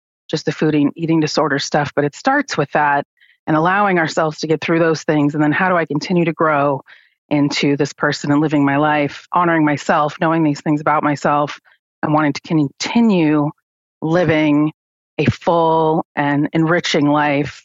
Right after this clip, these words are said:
where I don't focus on myself as a commodity, something to be traded, something to be manipulated,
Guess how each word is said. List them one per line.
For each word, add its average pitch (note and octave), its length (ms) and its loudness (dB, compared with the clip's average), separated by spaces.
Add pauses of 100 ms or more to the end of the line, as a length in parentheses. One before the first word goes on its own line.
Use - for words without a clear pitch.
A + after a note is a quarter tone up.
(120)
where F#3 360 0
I F3+ 60 0
don't G3+ 340 0
focus D#3 320 -2
on D3+ 80 0
myself C3+ 560 -2
as D3 160 -2
a C#3+ 80 -2
commodity, C3 680 -2 (260)
something C#3 320 -2
to C#3+ 80 0
be C#3+ 100 0
traded, C#3 420 -2
something C#3 280 0
to C#3 80 0
be C#3 120 0
manipulated, C#3 800 -2